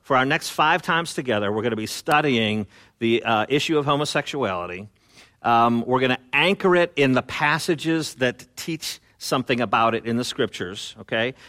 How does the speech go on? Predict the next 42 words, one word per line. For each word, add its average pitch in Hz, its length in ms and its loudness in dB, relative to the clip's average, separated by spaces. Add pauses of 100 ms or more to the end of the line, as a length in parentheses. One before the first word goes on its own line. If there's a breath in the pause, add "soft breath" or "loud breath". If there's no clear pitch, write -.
And 117 140 0
there'll 123 120 4
be 127 120 2
a 117 60 2
one-week 147 460 0
break 139 220 0
for 131 140 -6
fall 135 260 0
break. 131 260 0
We'll 113 100 -2
come 135 180 -4
back 131 160 0
for 131 100 -4
one 120 160 2
more, 120 200 2
and 110 140 -4
then 110 120 -2
Rosaria 113 500 0
Butterfield 101 680 -4
is 101 180 -8
here 104 260 -2 (240 soft breath)
on 107 140 0
a 101 80 -4
Thursday 123 400 0
night. 101 280 0
And 104 120 -4
if 107 100 -8
you 123 100 0
miss 127 260 0
that, 127 340 2 (680)
and 120 120 0
if 117 80 -2
you 127 80 2
don't, 127 140 2
can't 131 260 -2
c-, - 120 -16 (180)
cancel 131 360 -4
a 107 60 -2
soccer 131 320 0
game 127 480 2
or 117 180 4
whatever 123 480 2